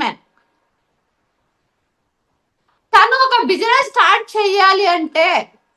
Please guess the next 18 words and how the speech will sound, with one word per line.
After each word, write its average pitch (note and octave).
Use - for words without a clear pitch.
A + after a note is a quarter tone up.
ఒక D#4
టీ A4
స్టాల్ C5
స్టార్ట్ G#4
చేయాలి F#4
అనుకున్నాడు. B3
ఆ D#4
టీ A4
స్టాల్ C#5
స్టార్ట్ G#4
చేసేదానికి G4+
తన F4
దగ్గర G4
డబ్బులుంది, F#4
already A#4+
టీ A4+
స్టాల్ A4+
ఎలా F#4